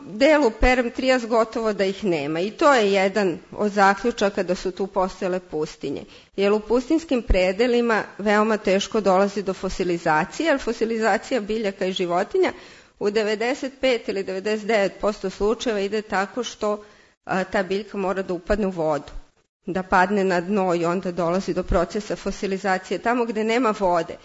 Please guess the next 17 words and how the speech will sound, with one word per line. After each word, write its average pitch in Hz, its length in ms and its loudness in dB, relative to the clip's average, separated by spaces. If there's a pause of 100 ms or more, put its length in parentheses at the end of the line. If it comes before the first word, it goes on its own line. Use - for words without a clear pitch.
(320)
tamo 185 360 2 (320)
ćete 196 280 -2
veoma 208 440 4
retko 196 320 -2
ili 196 100 0
gotovo 202 420 0
nikada 175 440 -2
naći 156 380 -4
fosile. 160 580 -4
Tako 233 340 2
da 220 100 2
i 220 100 0
ove 247 180 2
sve 285 220 2
rekonstrukcije 220 960 0 (680)
koje 202 260 4
su, 196 340 -2